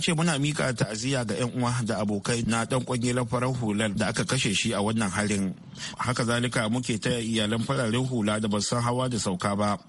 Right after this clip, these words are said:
Ya kuma ce ya tuntuɓi Firaministan yankin Kurdawan,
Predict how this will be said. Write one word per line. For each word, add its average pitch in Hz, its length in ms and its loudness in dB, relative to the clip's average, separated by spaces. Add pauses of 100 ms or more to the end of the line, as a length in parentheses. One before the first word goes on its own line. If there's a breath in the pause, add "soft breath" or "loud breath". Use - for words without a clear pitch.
(380 loud breath)
Ya 110 100 2
kuma 120 220 0
ce 147 160 0 (160)
ya 120 160 0
tuntuɓi 117 560 0
Firaministan 123 640 0
yankin 117 400 0
Kurdawan, 107 580 0